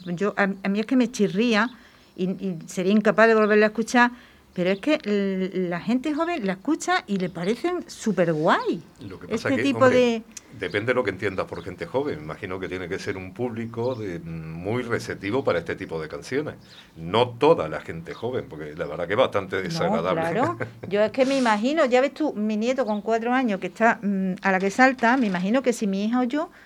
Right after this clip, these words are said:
Speaker 1: nos pusiéramos con este tipo de música en la casa, pues imagínate tú el vocabulario que él normalizaría, ¿no? Que es a
Speaker 2: Pues,
Speaker 1: lo que yo
Speaker 2: pues
Speaker 1: me
Speaker 2: ahí
Speaker 1: refiero,
Speaker 2: estaría
Speaker 1: que se normaliza porque además es que hasta en los medios de comunicación vemos algunas veces una forma de hablar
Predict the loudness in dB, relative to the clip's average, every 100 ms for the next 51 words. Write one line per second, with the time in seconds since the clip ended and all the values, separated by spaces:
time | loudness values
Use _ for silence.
0 | _ -4 -2 -2 2 2 2 0 -4 -4
1 | -2 -4 -6 -6 -4 0 2 2 0 -2
2 | -4 -2 -2 -2 -2 -2 -4 -8 -20 -20
3 | -10 0 2 2 4 4 2 4 4 4
4 | 4 4 4 4 4 4 4 6 6 6
5 | 6 4 6 4 4 2 0 -2 0 2
6 | 2 0 -2 -8 -20 _ 0 4 4 6
7 | 6 6 6 4 4 6 8 6 4 2
8 | 4 4 6 4 4 4 4 4 2 2
9 | 0 2 2 0 -6 -4 -2 -2 -2 -14
10 | -20 -12 -10 -4 -2 0 0 -2 0 0
11 | 0 0 0 -2 -2 0 0 0 -4 -20
12 | _ _ -6 -2 0 0 0 0 0 0
13 | -2 -4 -6 -4 -2 -2 -2 0 0 0